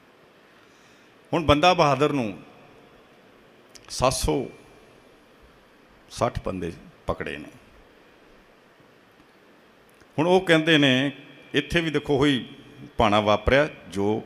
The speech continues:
ਅਨੰਦਪੁਰ ਸਾਹਿਬ ਵਾਪਰਿਆ ਸੀ। ਉਹ ਵੀ ਤਕਰੀਬਨ ਅੱਠ ਮਹੀਨੇ ਦਾ ਘੇਰਾ ਸੀ ਅਨੰਦਪੁਰ ਸਾਹਿਬ ਦਾ, ਤੇ ਇਹ ਵੀ ਤਕਰੀਬਨ ਅੱਠ ਮਹੀਨੇ ਦਾ ਘੇਰਾ ਸੀ। ਉੱਥੇ ਵੀ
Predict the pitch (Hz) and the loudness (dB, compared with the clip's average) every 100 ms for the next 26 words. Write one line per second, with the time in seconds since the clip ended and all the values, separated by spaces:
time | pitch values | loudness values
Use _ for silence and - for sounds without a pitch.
0 | - 113 113 - 107 - 92 82 76 - | -2 0 0 2 0 2 -2 -2 -6 -10
1 | 57 - 82 98 - - _ _ _ _ | -16 -18 -20 -20 -20 -20 _ _ _ _
2 | _ _ - 170 214 208 196 170 151 170 | _ _ 2 4 4 4 2 2 2 -2
3 | - 185 190 170 147 120 117 117 113 - | 0 2 2 2 2 2 2 2 0 -2
4 | - - 107 82 78 85 90 92 82 87 | -16 -6 -4 -2 -6 -8 -6 -6 -6 -10
5 | - 71 - - - - _ _ _ - | -10 -12 -14 -20 -20 -20 _ _ _ -10
6 | - 135 127 - 107 95 110 110 123 117 | -6 -4 -6 -8 -8 -2 -2 -2 -4 -4
7 | 117 92 78 80 - - - - - _ | -6 -8 -10 -14 -16 -20 -20 -20 -20 _
8 | _ _ _ _ _ _ _ _ _ _ | _ _ _ _ _ _ _ _ _ _
9 | _ - - - _ - 156 156 196 202 | _ -20 -20 -20 _ 4 4 6 8 8
10 | 185 143 107 - | 6 2 0 -8